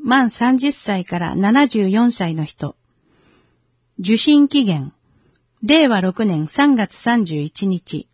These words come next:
自己負担額、無料、実際の検査金額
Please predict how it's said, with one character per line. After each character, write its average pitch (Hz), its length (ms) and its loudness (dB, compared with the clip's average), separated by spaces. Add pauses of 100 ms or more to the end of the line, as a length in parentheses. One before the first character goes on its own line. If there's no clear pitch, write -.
(1080)
自 214 160 -6
己 294 140 2
負 - 80 -6
担 277 240 2
額、 180 380 -4 (600)
無 196 180 0
料、 226 440 2 (440)
実 185 300 -6
際 233 200 0
の 220 280 -2
検 233 240 -2
査 220 100 -4
金 202 220 -2
額 151 360 -8